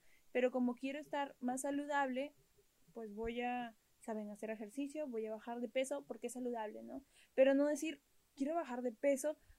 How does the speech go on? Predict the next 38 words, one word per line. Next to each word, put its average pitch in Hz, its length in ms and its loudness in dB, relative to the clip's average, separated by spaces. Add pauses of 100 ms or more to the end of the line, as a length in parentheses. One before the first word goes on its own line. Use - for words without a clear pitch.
porque 254 240 2
detesto 339 800 -2
esta 320 340 -4
celulitis, 262 640 -6
quiero 294 180 -6
bajar 302 240 -8
de 269 140 -2
peso 285 440 0
porque 254 240 -2
detesto 320 640 -2
mi 285 120 -2
estómago, 247 600 -2
porque 233 240 -6
detesto 285 580 0
mis 254 180 0
piernas". 240 540 -4 (220)
No, 247 400 6 (280)
o - 80 -6
sea, - 160 0 (100)
ese 277 380 2
no 262 100 2
es 262 100 0
el 240 80 0
camino. 214 420 -6 (1400)
Porque 254 240 0
si 233 120 -4
se 247 80 0
dan 285 240 2
cuenta, 254 340 2
ese 247 120 -4
es 269 60 -4
un 277 100 0
pensamiento 240 500 -4
muy 240 160 0
negativo 247 640 2
y 202 80 0
quieres 285 380 0
cambiar 240 420 0